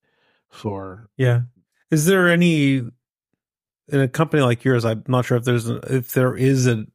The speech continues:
Speaker 2: a research department. Is there,
Speaker 1: Yeah,
Speaker 2: like,
Speaker 1: I'm
Speaker 2: is there
Speaker 1: in, I'm in R and D.
Speaker 2: Oh, okay. Like,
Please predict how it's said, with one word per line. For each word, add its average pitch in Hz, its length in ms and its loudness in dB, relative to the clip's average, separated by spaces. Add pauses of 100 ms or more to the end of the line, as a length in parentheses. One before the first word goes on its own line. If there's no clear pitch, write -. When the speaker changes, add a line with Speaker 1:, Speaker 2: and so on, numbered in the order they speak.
(460)
Speaker 2:
a 123 80 -2
research 135 500 0
department. 220 580 -6
Is 131 120 0
there, 131 140 2
Speaker 1:
Yeah, - 60 0
Speaker 2:
like, 123 200 -2
Speaker 1:
I'm 190 140 0
Speaker 2:
is 208 60 0
there 233 120 0
Speaker 1:
in, 180 220 -4
I'm 170 160 -4
in 185 80 -2
R 156 100 -4
and 123 100 -8
D. 104 140 -18 (200)
Speaker 2:
Oh, 147 160 0
okay. 123 280 -4 (1800)
Like, 135 420 -2